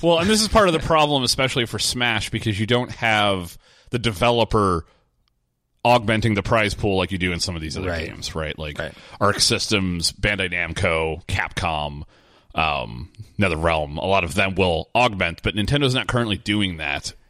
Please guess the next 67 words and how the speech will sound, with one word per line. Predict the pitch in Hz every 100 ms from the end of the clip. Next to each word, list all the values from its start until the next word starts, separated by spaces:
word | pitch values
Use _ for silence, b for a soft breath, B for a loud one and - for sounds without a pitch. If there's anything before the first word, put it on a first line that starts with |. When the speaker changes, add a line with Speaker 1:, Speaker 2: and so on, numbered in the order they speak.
| _ -
Speaker 1:
to | 101
the | 80
same | 80 104 85
degree | 85 98 92
or | 80
at | 76
all, | 90 80 73 B B B B
for | - 90
depending | 78 87 90 82
on | 78
the | 78
game. | 90 87 76 -
So | - 80 78 80
that | 87 92 85
is | 87
definitely | - 90 92 82
not | 78 76
helping. | 82 78 78 73 b b b b b b
Um, | 107 101 95 87
Speaker 2:
And | 143
I | 151
think | 208 202 -
in | 156
the | 143
past | - 160 147
they've | 131
done | 127
some | 120 117
stuff | 117
through, | - 101
like, | 92
Matur-, | 101 92 - -
is | - 110
it | 113
Maturino, | 139 - 147 147 147
I | 139
think, | 147 139
that | 135
he | 131
did | 135 135 131
to | 123
try | 117 - 117
and | 110 107 104
increase | 110 107 - 107
prize | - 110 104
pools. | - 110 107 104
Speaker 1:
Yep, | 90 78 -
yep. | 71
Speaker 2:
I, | 123 110
I | 120
think | 123
it |
might | 113
have | 110
been | 104
last | 95 98 -
Evo. | 104
I |
don't | 107
know | 113
if | 110
they | 101
did | 98
it |
this | 90 101
time | 101 92
around, | 92 92